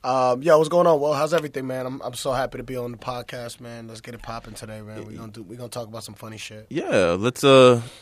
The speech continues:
Speaker 2: we, well, most of our shit that we're gonna talk about today is music related,
Speaker 1: For
Speaker 2: 'cause,
Speaker 1: sure.
Speaker 2: like, nothing else has happened. Um,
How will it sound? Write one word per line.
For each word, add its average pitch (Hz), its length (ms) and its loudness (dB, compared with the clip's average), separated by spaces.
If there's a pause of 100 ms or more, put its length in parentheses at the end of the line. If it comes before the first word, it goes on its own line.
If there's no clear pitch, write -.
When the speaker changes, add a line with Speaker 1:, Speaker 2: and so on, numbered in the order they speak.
(240)
Speaker 2:
we, 135 220 4
well, 143 220 6
most 139 300 8
of 139 100 4
our 113 100 6
shit 107 220 -4
that 98 120 -4
we're 101 60 -6
gonna 101 140 -6
talk 95 160 -4
about 82 180 -4
today 87 220 -2
is 90 160 -4
music 107 340 -4
related, 95 400 -2
Speaker 1:
For - 60 -8
Speaker 2:
'cause, 104 140 -8
Speaker 1:
sure. 82 40 -8
Speaker 2:
like, 85 180 -6
nothing 113 540 -2
else 101 280 -4
has 98 100 -8
happened. 85 420 -6 (480)
Um, 101 560 0